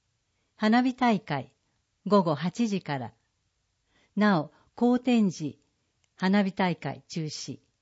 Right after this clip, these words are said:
問い合わせ、商工会、三郷支所内実行委員会。電話、七七の三一七零、ファックス、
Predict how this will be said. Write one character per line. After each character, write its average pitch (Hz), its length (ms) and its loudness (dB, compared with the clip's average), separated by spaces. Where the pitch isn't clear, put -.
問 240 180 2
い 240 60 4
合 226 80 4
わ 214 160 2
せ、 196 320 -6
商 240 280 2
工 226 240 0
会、 196 420 -2
三 196 140 2
郷 226 360 0
支 214 200 -4
所 180 240 -2
内 170 340 -2
実 156 280 -6
行 208 200 2
委 196 60 2
員 175 160 0
会。 135 260 -8
電 196 300 2
話、 180 220 -4
七 220 320 4
七 233 300 2
の 208 240 0
三 220 320 2
一 214 220 0
七 170 280 0
零、 147 260 -4
フ - 80 -2
ァ 208 40 0
ッ - 40 -2
ク - 200 -14
ス、 - 280 -16